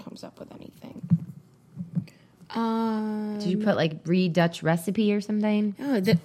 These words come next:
Speaker 1: Hans Re came up. He's a Dutch chess grandmaster. Um. <laughs>
Speaker 2: I'm gonna look. Oh, wait, there's something called Re Drummond.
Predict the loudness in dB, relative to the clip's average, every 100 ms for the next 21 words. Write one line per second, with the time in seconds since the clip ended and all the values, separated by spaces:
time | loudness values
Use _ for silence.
0 | -2 0 4 4 4 4 4 4 4 2
1 | 2 4 2 2 2 2 2 2 0 -2
2 | 0 0 -2 -2 0 2 0 -4 -4 -4
3 | -2 -4 -8 _ _ _ _ _ _ _
4 | _ _ _ 0 4 8 8 8 2 -12
5 | -20 -8 -8 -8 -14 -12 -10 -8 -10 -12
6 | -6 -6 -4 -6 -4 -4 -8 -10 -10 0
7 | 4 6 6 4 4 4 4 4 4 6
8 | 6 6 6 6 6 6 6 6